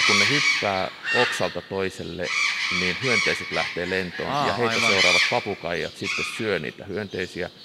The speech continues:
Speaker 2: Okei,
Speaker 1: Ja
Speaker 2: joo.
Speaker 1: sitten kun papukaijat lentää ja näkee enemmän kuin apinat, niin ne varoittaa niitä apinoita
Speaker 2: Niin, niin,
Speaker 1: taas
Speaker 2: pedoista,
Speaker 1: sitten
Speaker 2: joo.
Speaker 1: pedoista. Ja
Speaker 2: Joo.
Speaker 1: tällä tavalla ne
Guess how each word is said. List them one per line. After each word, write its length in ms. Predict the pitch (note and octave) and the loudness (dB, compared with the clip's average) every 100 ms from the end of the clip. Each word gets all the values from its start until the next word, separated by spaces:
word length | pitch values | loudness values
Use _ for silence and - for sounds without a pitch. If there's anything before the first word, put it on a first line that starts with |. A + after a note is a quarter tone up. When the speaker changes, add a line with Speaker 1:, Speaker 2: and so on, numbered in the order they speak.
| - | -12
Speaker 2:
Okei, 220 | F#2 A2+ F#2+ F2+ - - | 0 2 2 0 -8 -4
Speaker 1:
Ja 60 | |
Speaker 2:
joo. 180 | F#2 F2+ - - | 0 0 -4 -10
Speaker 1:
sitten 760 | - B2 - - - F2+ F2+ - - - | -4 -4 -4 -8 -6 -6 -6 -12 -18 -8
kun 400 | G#2+ G2+ F#2+ - - - - - D#2+ - | -6 -4 -6 -8 -14 -20 -20 -16 -16 -8
papukaijat 600 | B2+ - G#2+ F#2 F2+ F2+ - - | -6 -4 -4 -2 -2 -2 -4 0
lentää 520 | A#2+ A2 F#2+ F#2 E2+ - - - | 2 2 0 0 2 2 0 0
ja 80 | F#2 | 2
näkee 440 | G#2 - F#2+ F2+ | 2 2 2 2
enemmän 360 | A2+ G2 E2+ E2 | 0 -2 -6 -10
kuin 180 | - | -4
apinat, 380 | G#2+ A2 F#2+ F2 - - | -2 0 -4 -6 -10 -12
niin 180 | F#2 F2+ | -8 -6
ne 120 | F2+ | -4
varoittaa 720 | A2 A2+ G2 - - D2+ B1+ C2 - - | 0 0 0 -2 -2 0 0 -2 -8 -8
niitä 320 | F2+ E2+ F#2+ | -6 -2 0
apinoita 320 | A2 F2+ C3+ | 0 -2 0
Speaker 2:
Niin, 120 | C#3+ | 0
niin, 140 | G#2+ G#2 | 0 2
Speaker 1:
taas 160 | A2+ | 4
Speaker 2:
pedoista, 400 | G#2 G2+ G2 G2+ | 4 4 2 -2
Speaker 1:
sitten 160 | - - | -4 -2
Speaker 2:
joo. 120 | G#2+ | 2
Speaker 1:
pedoista. 600 | A2 G2 E2+ B1 - F#2 - - - - - B4+ C5 C#5 C5+ - - | 2 2 -2 -4 -6 -2 0 2 0 -2 0 2 4 4 4 2 0
Ja 120 | F2+ | 2
Speaker 2:
Joo. 200 | E3 D3+ | 6 6
Speaker 1:
tällä 220 | A#2 A2 | 6 4
tavalla 300 | G2 G2+ G2 | 2 0 0
ne 160 | F#2+ G2 | -2 -4